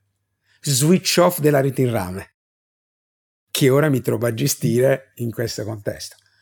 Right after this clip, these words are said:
Poi nel duemilaquindici i numeri del Brasile andavano abbastanza male e Marco mi chiede di andare a fare il direttore generale in Brasile. Dice, "Vai." E quindi io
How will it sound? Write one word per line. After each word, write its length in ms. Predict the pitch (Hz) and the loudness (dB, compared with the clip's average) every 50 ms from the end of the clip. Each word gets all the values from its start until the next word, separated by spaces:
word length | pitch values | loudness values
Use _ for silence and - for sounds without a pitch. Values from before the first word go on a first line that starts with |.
| _ _ _ _ | _ _ _ _
Poi 120 | - 156 139 | 0 2 2
nel 140 | 135 131 | 2 2
duemilaquindici 800 | 127 143 151 170 180 196 190 196 - 131 117 113 113 120 113 - 139 | 0 0 2 2 2 2 2 0 -2 -2 -2 0 -2 -4 -4 -4 -2
i 40 | 135 | 0
numeri 240 | 151 151 139 135 | 0 2 2 2
del 140 | 131 135 127 | 0 0 -2
Brasile 420 | 123 135 139 120 - - 120 107 110 | -2 -2 -2 -2 -4 -4 -6 -4 -4
andavano 600 | 104 117 120 131 131 127 123 120 113 117 - _ _ _ _ _ _ _ _ _ _ _ | -4 -2 -2 0 0 0 -2 -4 -4 -6 -8 _ _ _ _ _ _ _ _ _ _ _
abbastanza 640 | - 110 110 120 127 - - 139 127 113 - 131 | -8 -6 -4 -4 -4 -4 -2 -4 -4 -4 -4 -4
male 480 | 110 98 82 85 110 135 143 - _ _ _ _ _ _ _ _ _ _ _ _ _ _ _ | -6 -6 -6 -6 -4 -6 -6 -6 _ _ _ _ _ _ _ _ _ _ _ _ _ _ _
e 120 | - - 160 | -2 0 2
Marco 400 | 170 147 120 113 113 - - 143 | 2 2 0 -2 -4 -2 -2 0
mi 120 | 147 151 | 0 0
chiede 760 | - - 117 110 110 107 123 139 147 151 - - _ _ _ _ _ _ _ _ _ _ _ _ | -2 -2 -2 -2 0 0 0 0 0 -2 -4 -10 _ _ _ _ _ _ _ _ _ _ _ _
di 200 | _ - 113 120 | _ -8 -2 -2
andare 220 | 135 139 139 147 151 | 0 2 4 2 2
a 40 | - | 2
fare 200 | - 127 123 127 | 0 -2 -2 0
il 80 | 117 | 0
direttore 520 | 110 117 127 131 - - 143 135 120 117 101 | 0 0 0 0 0 0 0 0 0 0 -2
generale 840 | 101 123 139 151 135 113 107 107 110 117 123 135 139 139 143 _ _ _ _ _ _ _ _ _ _ _ _ _ _ _ _ - | -2 0 0 0 0 0 -2 -2 -2 0 0 0 -2 -4 -8 _ _ _ _ _ _ _ _ _ _ _ _ _ _ _ _ -2
in 240 | - 139 135 131 | 0 2 2 4
Brasile. 500 | 120 117 110 - - 117 107 104 107 - _ _ _ _ | 2 2 0 0 -2 -4 -4 -4 -6 -10 _ _ _ _
Dice, 440 | - - 110 98 117 - - _ _ _ _ _ | -14 -12 -8 -8 -8 -8 -10 _ _ _ _ _
"Vai." 480 | - - - 107 98 113 135 160 175 180 _ _ _ _ _ _ _ _ _ _ _ _ | -8 -4 -4 -4 -2 -2 -2 -4 -4 -6 _ _ _ _ _ _ _ _ _ _ _ _
E 80 | - | -8
quindi 340 | - - 127 123 127 123 123 | -4 -4 -2 -2 -2 -2 0
io 280 | 120 117 110 107 107 | 0 0 -2 -2 -4